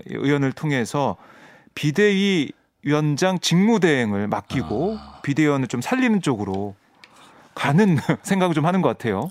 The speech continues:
Speaker 2: 어제 법원이 비대위 출범의 명분이 사실상 없다라고 판단한 것과 이제 다름이 없는데
Speaker 1: 네.
Speaker 2: 그럼에도 불구하고 뭐 비대위원이나 비대위 체제 자체는 뭐 유효하다.
Speaker 1: 그렇습니다.
Speaker 2: 이렇게 본 거네요.
Speaker 1: 그러니까 주호영 비대위원장은 직무를 집행해서 안 된다.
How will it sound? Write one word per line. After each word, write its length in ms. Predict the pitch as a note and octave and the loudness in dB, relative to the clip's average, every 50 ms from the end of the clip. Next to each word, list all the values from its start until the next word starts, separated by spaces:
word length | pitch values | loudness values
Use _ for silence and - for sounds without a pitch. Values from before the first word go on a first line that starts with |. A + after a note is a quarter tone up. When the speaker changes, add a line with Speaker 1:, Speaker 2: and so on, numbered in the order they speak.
| - | -6
Speaker 2:
어제 200 | - G#2 G2+ A#2 | -6 -6 -6 -6
법원이 420 | A2 - G#2 G2+ A2+ A#2+ B2+ C3 A#2+ | -4 -4 -2 -2 -2 -2 -2 -2 -2
비대위 460 | - A2+ A#2 A#2 C3+ C#3 D3 D#3 D3+ | -2 -2 -2 0 0 0 0 0 -2
출범의 480 | - - - E3 A#2+ C#3+ C#3 C3+ C3+ A2+ | -2 -2 -4 -2 -2 0 0 0 0 0
명분이 560 | F2+ F2 G2 G2+ F#2+ A2 A#2 B2 C#3 D3+ D#3 | 0 -2 -2 -2 -2 -2 -2 -2 -2 -2 -4
사실상 460 | - - D#3 - - C#3+ - - C#3 | -4 -6 -6 -6 -6 -6 -4 -2 -2
없다라고 560 | F2 E2 - _ - D3 C#3+ C3 B2 A2+ A#2 A2 | -2 -2 -4 _ -2 0 0 0 0 -2 -4 -4
판단한 400 | - C#3 C#3 C3 C3+ C3 A#2+ A2+ | -4 -4 -4 -2 -2 -2 -2 -4
것과 520 | G2+ G2 - - F#2+ F#2 F#2 F2 E2+ E2 | -6 -6 -6 -6 -4 -4 -4 -4 -6 -8
이제 140 | - - E2 | -10 -12 -8
다름이 320 | - - F#2 F#2+ G2 G#2 G2+ | -6 -4 -4 -2 -2 -4 -4
없는데 600 | E2+ D#2 D2+ D2 D2 - F2+ E2 D2 C#2 - _ _ _ | -4 -6 -6 -8 -8 -8 -8 -8 -8 -10 -14 _ _ _
Speaker 1:
네. 280 | - C3 C3 A2 F#2 - - | -4 -2 -2 -2 -4 -6 -4
Speaker 2:
그럼에도 360 | - A#2 B2 C3 B2+ C3 B2+ | -2 0 0 0 0 -2 -2
불구하고 640 | - A#2+ A2+ G#2+ A#2 A2+ A2 G2+ C3 D#3+ G3 A#3 - - | -2 -2 -2 -2 -2 -2 -2 -2 -4 -4 -4 -4 -6 -8
뭐 80 | - - | -8 -4
비대위원이나 880 | - A2 A#2 B2+ C3+ A#2+ G2+ G2 F#2+ G2 F#2 F2 F2 G#2 D3+ G3 - _ _ _ _ - | -2 0 0 0 0 0 0 -2 -2 -2 -4 -4 -4 -4 -4 -6 -8 _ _ _ _ -6
비대위 340 | - A2+ A2 C#3 C#3+ D3 - | -4 -2 0 0 -2 -2 -2
체제 260 | - - G3 F3+ G3 | -4 -6 -6 -4 -6
자체는 1040 | - - - - - - D#3 D#3 D3 C#3+ C#3+ C#3 C3+ C3+ C#3+ E3 F3 F3+ E3+ C#3+ - _ _ _ _ - | -6 -6 -6 -6 -4 -2 0 0 0 0 -2 -4 -4 -4 -2 -2 -2 -2 -2 -6 -8 _ _ _ _ -10
뭐 240 | C3 C3 C3 B2+ B2 G#2+ - - D3 | -8 -6 -6 -6 -6 -8 -10 -6 -2
유효하다. 560 | C#3 C3 D#3 D#3 D#3+ E3 D#3 - G#2 G#2+ C3 | 0 2 2 2 2 0 0 0 0 0 0
Speaker 1:
그렇습니다. 400 | - F3+ G3+ E3 - C3 B2 A2 G#2+ G#2+ | 2 2 0 0 0 0 0 0 2 2
Speaker 2:
이렇게 100 | F#2+ C#3+ | 0 0
본 140 | B2 A#2 A2 | 0 -2 -2
거네요. 320 | F#2+ E2+ D#2+ D#2 F2+ B2+ - - - - | -2 -4 -6 -6 -8 -10 -12 -14 -12 -8
Speaker 1:
그러니까 200 | - C3+ A2 - | -4 -4 -4 -4
주호영 420 | - - E3+ G3 G#3 G#3+ A3 G#3 F#3 | -2 0 4 4 6 6 4 4 2
비대위원장은 880 | E3+ E3 F3+ F3+ F3+ F3 F3 E3 E3 D#3+ C#3 D#3 D3+ D3+ D#3 F3 F3 | 2 2 4 4 4 4 4 2 2 2 2 2 2 2 2 0 0
직무를 480 | - - D3+ D3 D#3 D#3 D#3 D#3 D3+ C#3 | 0 0 2 2 2 2 2 2 2 0
집행해서 360 | - - - D#3 D3 C#3+ D3+ | -2 -2 -2 -2 0 0 0
안 100 | A#2 A2 | 0 0
된다. 320 | C3 D#3 D3 C#3 C3 G#2 | 2 2 2 2 2 0